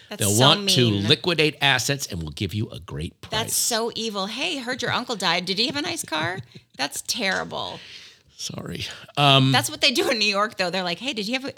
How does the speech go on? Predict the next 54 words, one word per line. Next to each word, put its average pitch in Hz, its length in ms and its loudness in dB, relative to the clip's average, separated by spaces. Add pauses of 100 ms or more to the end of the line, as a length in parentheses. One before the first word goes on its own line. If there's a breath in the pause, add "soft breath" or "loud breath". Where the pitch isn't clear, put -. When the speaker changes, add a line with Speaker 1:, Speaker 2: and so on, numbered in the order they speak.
(280 loud breath)
Speaker 1:
that 247 180 -2
guy 254 180 -2
in 247 160 0
apartment 220 460 0
three 220 180 -4
B? 294 260 2
<laughs> - 0 -
Like, - 140 4
Speaker 2:
Okay. 147 180 6
Speaker 1:
I 254 60 10
know 302 160 2
you 311 160 0
just 294 220 -2
died, 269 240 2
but 196 140 -2
that 247 120 4
apartment's 247 380 -2
amazing. 196 640 0
<laughs> - 20 -12
Can - 140 -8
I 220 80 2
have 190 260 -2
that?" - 320 -6
Speaker 2:
This 117 420 4
one 147 400 6 (160)
is 110 200 -4
very 131 520 4
tempting 135 500 0
to 127 100 -2
me, 123 460 0
but 135 420 2 (540)
I 107 120 0
would 107 320 0
ultimately 113 480 -2
not 101 240 0
do 101 120 0
it 95 120 -6
because 95 320 -6
of 82 160 -12
my, 90 340 -4 (460)
how 95 180 -6
I 95 80 -2
feel 92 220 -4
about 90 240 -8
movies 85 320 -4
and 82 100 -8
movie 78 160 -10
theaters. 78 380 -14
Speaker 1:
Okay, - 200 -8
let's 85 120 -8
Speaker 2:
Ready? 117 220 4
Speaker 1:
hear 185 100 2
it. - 60 -14
Yep. 233 160 -4